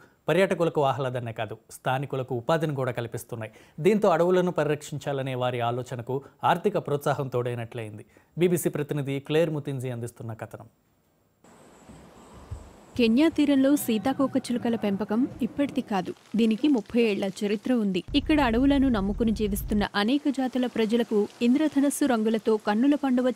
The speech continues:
Speaker 2: చేసే సీతాకోక చిలుకలే జీవనాధారం. గత రెండు దశాబ్దాలుగా సీతాకోక చిలుకల పెంపకంలో ఉన్నారు స్వాఫియా సాయిది.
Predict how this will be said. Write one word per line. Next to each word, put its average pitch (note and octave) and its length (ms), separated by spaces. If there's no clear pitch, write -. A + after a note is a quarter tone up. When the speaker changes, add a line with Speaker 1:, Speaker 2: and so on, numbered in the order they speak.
Speaker 2:
చేసే A#3+ 240
సీతాకోక A#3 580
చిలుకలే A3 480
జీవనాధారం. G3 800
గత A3+ 120
రెండు C4+ 240
దశాబ్దాలుగా A#3+ 760
సీతాకోక C4 720
చిలుకల A3 380
పెంపకంలో G#3 600
ఉన్నారు F#3+ 500
స్వాఫియా A#3 520
సాయిది. F#3 500